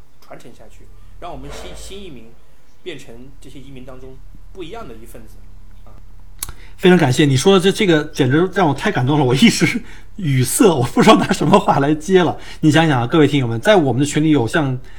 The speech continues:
Speaker 2: 张总啊，这么棒的、这么杰出、这么优秀的人才，你们还有什么理由不赶紧线下加他、加我们的微信，加入我们的听友群呢？对吧？这个广告插的还是比较及时的吧？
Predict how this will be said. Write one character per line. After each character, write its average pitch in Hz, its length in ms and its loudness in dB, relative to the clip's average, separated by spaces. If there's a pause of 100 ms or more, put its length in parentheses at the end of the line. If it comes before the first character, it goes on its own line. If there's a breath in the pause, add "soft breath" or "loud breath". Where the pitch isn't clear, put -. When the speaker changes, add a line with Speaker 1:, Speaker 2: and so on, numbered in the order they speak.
(180 soft breath)
Speaker 2:
张 285 260 8
总 117 260 -2
啊， 113 220 -4 (840)
这 302 160 2
么 214 120 6
棒 139 320 6
的、 151 140 2
这 208 140 0
么 156 100 4
杰 135 220 2
出、 151 180 2
这 151 100 0
么 151 80 4
优 147 140 4
秀 147 100 4
的 127 60 0
人 127 100 2
才， 117 300 -2 (380 loud breath)
你 135 100 0
们 127 100 2
还 151 120 2
有 165 40 2
什 131 80 2
么 139 100 4
理 131 240 0
由 113 140 0
不 123 160 -6
赶 127 160 0
紧 135 140 2
线 131 220 0
下 123 180 2
加 139 320 4 (100)
他、 - 220 -4
加 165 160 6
我 156 60 6
们 123 100 -2
的 131 60 2
微 156 120 6
信， 147 200 4
加 196 160 8
入 185 120 6
我 143 80 2
们 131 80 2
的 156 80 2
听 - 200 0
友 190 100 8
群 170 240 4
呢？ 240 220 2 (800)
对 151 100 2
吧？ 127 100 0
这 - 80 6
个 202 60 10
广 151 160 4
告 160 140 10
插 175 180 6
的 160 80 8
还 - 80 4
是 156 100 8
比 156 140 0
较 139 80 4
及 139 220 2
时 139 180 2
的 120 140 2
吧？ 117 180 -2